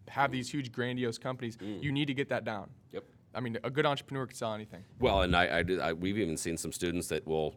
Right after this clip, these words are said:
Speaker 2: you know, as soon as Supreme comes out with stuff,
Speaker 1: Mm-hmm.
Speaker 2: they buy it and resell it.
Speaker 1: Yeah.
Speaker 2: That's entrepreneurial.
Speaker 1: Yeah.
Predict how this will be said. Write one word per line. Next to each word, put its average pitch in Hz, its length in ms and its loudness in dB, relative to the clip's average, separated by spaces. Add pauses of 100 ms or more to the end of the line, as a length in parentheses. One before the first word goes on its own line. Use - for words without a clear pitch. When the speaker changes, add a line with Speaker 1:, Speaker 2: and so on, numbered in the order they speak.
(120)
Speaker 2:
you 90 100 -2
know, 73 200 -2 (200)
as - 80 -8
soon 104 160 0
as 95 100 0
Supreme 95 520 0 (180)
comes 92 240 -2
out 95 100 4
with 87 120 -2
stuff, 85 280 2
Speaker 1:
Mm-hmm. 117 200 -14
Speaker 2:
they 80 100 0
buy 85 240 4
it 82 120 2 (180)
and 76 160 -4
resell 82 340 0
it. - 140 -6 (240)
Speaker 1:
Yeah. 104 80 -16
Speaker 2:
That's - 180 6
entrepreneurial. 85 680 0
Speaker 1:
Yeah. 139 80 -10